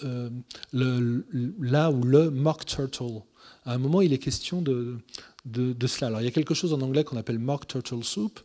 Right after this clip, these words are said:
Ça veut dire, euh, la fausse soupe à la tortue. D'accord ? Le mot mock, signifiant faux ou, euh, euh, imiter, enfin quelque chose comme ça, mais on entend aussi le verbe français se, se moquer.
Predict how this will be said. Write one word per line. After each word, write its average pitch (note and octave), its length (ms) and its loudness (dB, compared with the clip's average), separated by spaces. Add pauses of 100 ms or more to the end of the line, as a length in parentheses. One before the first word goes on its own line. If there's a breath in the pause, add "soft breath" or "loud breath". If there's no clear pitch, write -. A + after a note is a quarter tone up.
(440 loud breath)
Ça B2+ 180 -2
veut B2 140 4
dire, F#3+ 260 4 (720 loud breath)
euh, A2 580 -2 (480 soft breath)
la B2 200 0
fausse G#3+ 340 4
soupe - 480 2
à D#3 60 6
la C#3+ 100 6
tortue. - 480 -4 (880)
D'accord ? C#3+ 360 -4 (680 loud breath)
Le C#3+ 240 -2
mot B2+ 160 4
mock, D#3+ 480 4 (140)
signifiant A#2+ 580 -2
faux - 240 -4
ou, B2+ 500 0
euh, G2 200 -10 (500 loud breath)
euh, A#2 240 -8
imiter, B2+ 640 2
enfin G#2 160 -10
quelque G#2 220 -10
chose - 180 -6
comme B2 160 -6
ça, A#2+ 160 -6
mais G#2+ 180 -4
on G#2 140 -6
entend A2 280 -4
aussi A2 260 -4
le G2+ 40 -12
verbe G#2 160 -8
français A2+ 380 -8
se, A#2 240 -12
se - 160 -8
moquer. A2+ 300 -8